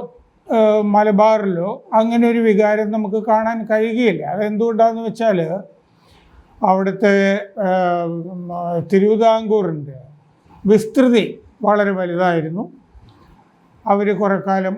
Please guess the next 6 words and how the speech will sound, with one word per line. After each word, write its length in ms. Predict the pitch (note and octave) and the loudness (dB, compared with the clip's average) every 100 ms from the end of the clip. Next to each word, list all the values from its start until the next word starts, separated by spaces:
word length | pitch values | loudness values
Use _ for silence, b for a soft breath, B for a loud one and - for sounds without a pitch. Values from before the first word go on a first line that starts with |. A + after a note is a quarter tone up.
| - | -6
ഉണ്ടായിരുന്നു 540 | G3 F#3+ G#3 G3 E3+ E3 | -2 2 2 2 -4 -6
അവിടെ. 260 | C#3+ C#3+ G3 D4+ - A#3 | -10 -4 -2 -2 -4 -2
അവര് 220 | A3 G#3+ A3 | 0 2 2
നാട്ടുകാർക്ക് 540 | A3 A3+ A#3 A#3 G#3 G#3 | 0 0 0 0 0 -2
വേണ്ടി 180 | G#3+ A3+ B3+ | -2 -2 -2
പലതും 340 | C4 A#3+ A#3 | 0 0 -2